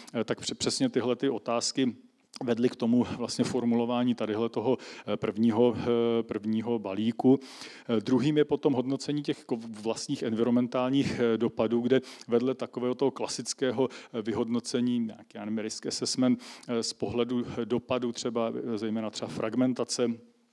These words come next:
eh, prostředí nebo konkrétních habitatů, eh, vybraných druhů, které mohou být citlivé, eh, na, eh,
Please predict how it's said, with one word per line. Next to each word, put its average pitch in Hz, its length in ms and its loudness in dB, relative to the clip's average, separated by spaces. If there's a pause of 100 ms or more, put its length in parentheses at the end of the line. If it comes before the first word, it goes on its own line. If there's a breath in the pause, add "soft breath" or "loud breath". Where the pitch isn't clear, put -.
(180)
eh, 120 200 0
prostředí 117 560 -2
nebo 113 240 -2
konkrétních 117 520 -6
habitatů, 117 580 -4
eh, - 320 -12 (840)
vybraných 120 500 2
druhů, 113 380 0 (120)
které 113 240 0
mohou 113 220 2
být 113 180 -4
citlivé, 117 520 -2
eh, 113 440 -6
na, 113 240 -2
eh, - 400 -14